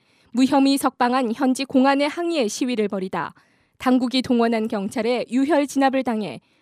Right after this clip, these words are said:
최소 네 명이 총격으로 숨졌습니다.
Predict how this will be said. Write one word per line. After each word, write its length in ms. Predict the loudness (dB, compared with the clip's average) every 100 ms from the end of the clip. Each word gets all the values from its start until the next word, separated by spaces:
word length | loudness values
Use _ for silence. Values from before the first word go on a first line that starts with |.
| _
최소 300 | 0 0 2
네 160 | 4 4
명이 360 | 4 2 -4 -10
총격으로 600 | -4 0 0 0 -4 -4
숨졌습니다. 920 | -2 0 0 -2 -6 -6 -10 -12 -20